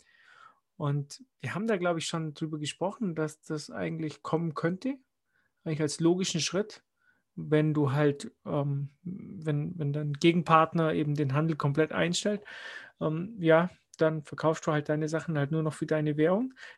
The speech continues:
Die Frage ist halt jetzt, woher bekommt Europa jetzt die Rubel? Und natürlich hat sich der Kurs jetzt erholt.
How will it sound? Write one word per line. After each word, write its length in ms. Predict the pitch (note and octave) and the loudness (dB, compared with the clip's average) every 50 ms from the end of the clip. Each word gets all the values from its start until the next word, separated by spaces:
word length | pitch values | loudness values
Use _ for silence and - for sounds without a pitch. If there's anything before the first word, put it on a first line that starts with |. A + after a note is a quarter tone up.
| _ - | _ -2
Die 60 | D3+ | 2
Frage 260 | C3+ D#3 D#3+ F3 F#3 | 6 8 8 8 8
ist 100 | F#3+ - | 6 6
halt 140 | G3 F#3 F3+ | 6 6 8
jetzt, 340 | F3+ F#3 F#3 F#3 - - - - - - _ _ _ _ _ - - _ _ | 8 6 6 4 0 -8 -12 -20 -20 -20 _ _ _ _ _ -16 -16 _ _
woher 720 | - D#3 D3 D3+ E3+ F#3 F3+ F3+ F#3 F#3 F3+ F3+ F3+ F#3+ F3+ | -4 0 4 8 8 8 8 8 8 8 8 6 4 2 0
bekommt 640 | F3 F3 E3+ E3+ E3 - D#3+ D#3+ D#3 D#3+ D#3+ - - | -4 -4 -6 -6 -4 -2 0 0 0 0 -4 -6 -4
Europa 760 | - - D3+ D3 D3+ D#3+ D#3+ - D#3+ D3 C#3+ C#3+ C#3+ D#3+ - _ _ _ _ - | 0 0 2 2 0 -2 0 2 4 4 4 4 2 -2 -6 _ _ _ _ -14
jetzt 500 | - E3+ D#3+ D#3 C#3 C#3 - - - _ - - | -10 -6 -4 -4 -4 -4 -6 -12 -16 _ -6 -2
die 60 | D3 | -2
Rubel? 480 | C#3+ C#3 D#3 D#3+ D3 C#3+ C3 B2+ A#2+ _ _ _ _ _ _ _ _ - - - - - - - - - _ _ _ | 0 2 2 2 2 2 0 0 -4 _ _ _ _ _ _ _ _ -20 -20 -20 -20 -20 -20 -20 -20 -20 _ _ _
Und 140 | - D#3 D3+ | -2 0 2
natürlich 360 | D3 C#3+ - E3+ E3+ E3 - | 2 4 4 4 4 6 6
hat 120 | D#3+ D3+ - | 4 4 4
sich 100 | D3 C#3+ | 4 4
der 80 | D#3 | 4
Kurs 320 | D3+ - - F3 F#3+ F#3 - | 4 6 8 8 8 8 8
jetzt 180 | F3+ F3 - | 4 4 6
erholt. 640 | D#3+ D3 C3+ C#3+ D#3+ F3+ G#3 B3+ C4 B3+ - - | 4 4 6 6 8 10 10 8 8 4 0 -8